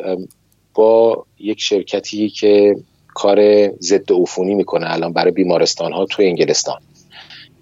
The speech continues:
ام، که الان مریضای در واقع همون کووید نوزده و کرونایی هستن، محصولات ضد عفونی به در واقع اس-، اه، بیمارستان‌ها می‌فروشه. داریم صحبت می‌کنیم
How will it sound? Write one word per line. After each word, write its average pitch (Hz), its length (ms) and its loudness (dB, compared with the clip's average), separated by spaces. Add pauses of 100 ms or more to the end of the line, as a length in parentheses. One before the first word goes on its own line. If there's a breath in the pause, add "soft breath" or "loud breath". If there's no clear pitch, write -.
ام، 87 400 -2 (160)
که 90 140 -4
الان 92 240 -2 (440)
مریضای 92 460 2
در 90 200 2
واقع 87 300 0
همون 85 300 -12
کووید 90 340 -4
نوزده 87 340 -2
و 87 100 2 (160)
کرونایی 90 360 2
هستن، 104 680 -4 (1700)
محصولات 110 360 0
ضد 104 240 2
عفونی 98 280 -2
به 87 340 -4
در 90 180 -6
واقع 87 260 -2
اس-، - 220 -14
اه، 87 240 -2 (280)
بیمارستان‌ها 87 540 -2
می‌فروشه. 87 380 -6
داریم 98 220 4
صحبت 104 400 0
می‌کنیم 127 420 0